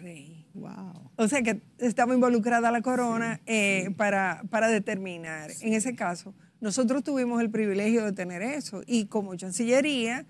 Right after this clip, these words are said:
Speaker 1: tuvimos que dirimir, eh, pleitos que iban desde, eh, California hasta la, la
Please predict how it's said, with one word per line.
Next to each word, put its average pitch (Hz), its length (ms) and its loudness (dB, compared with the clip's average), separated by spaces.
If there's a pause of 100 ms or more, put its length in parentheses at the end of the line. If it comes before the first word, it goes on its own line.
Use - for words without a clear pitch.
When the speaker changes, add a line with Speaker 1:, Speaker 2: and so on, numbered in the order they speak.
(220)
Speaker 1:
tuvimos 208 300 0
que 233 100 0
dirimir, 285 800 2
eh, 233 200 2
pleitos 220 500 0 (100)
que 220 160 0
iban 214 380 -2
desde, 208 880 -2 (100)
eh, 202 300 0 (120)
California 208 880 -4
hasta 190 300 -4
la, 175 400 -4
la 202 320 2